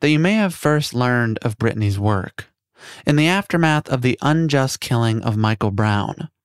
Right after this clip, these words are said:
by police officer Darren Wilson, Brittany became a leading voice in the Black Lives Matter movement. We sat down last year, about a month after the insurrection.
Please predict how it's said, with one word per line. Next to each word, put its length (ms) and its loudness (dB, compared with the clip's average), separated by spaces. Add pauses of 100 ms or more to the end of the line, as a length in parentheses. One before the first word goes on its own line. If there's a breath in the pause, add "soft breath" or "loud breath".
by 160 2
police 460 0
officer 420 -2
Darren 420 0
Wilson, 600 -2 (520 loud breath)
Brittany 280 2
became 500 0
a 120 0
leading 500 2
voice 440 0
in 160 -4
the 60 0
Black 360 0
Lives 280 -2
Matter 300 0
movement. 600 -4 (380)
We 120 2
sat 320 -2
down 320 2
last 400 0
year, 520 0 (200)
about 220 0
a 40 2
month 400 0
after 400 0
the 180 2
insurrection. 920 -4